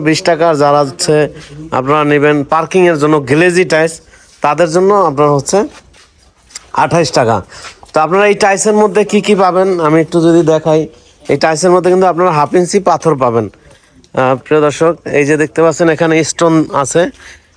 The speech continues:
এই স্টোনগুলো কিন্তু হাফ ইঞ্চি স্টোন আমরা দিয়ে থাকি,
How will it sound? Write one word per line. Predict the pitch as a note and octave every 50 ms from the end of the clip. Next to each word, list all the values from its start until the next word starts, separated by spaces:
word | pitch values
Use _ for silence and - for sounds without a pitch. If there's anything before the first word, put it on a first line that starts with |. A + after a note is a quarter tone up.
| - - - B2+ C3
এই | C#3+ D3+ D#3+ D#3+ C#3
স্টোনগুলো | - - E3+ E3+ D#3+ D#3+ E3+ F3 E3 F3
কিন্তু | F3+ E3+ E3 C#3+
হাফ | C3+ A#2+ B2 D3 D3+
ইঞ্চি | D3 C#3+ - - E3 D#3+ E3 D#3+ D3+ C3 C3+ C3+ C3+ -
স্টোন | - - D3+ C#3+ C#3
আমরা | C3+ C#3 C#3+ C3 B2+
দিয়ে | C#3+ D3+ D3+ -
থাকি, | E3+ D3+ E3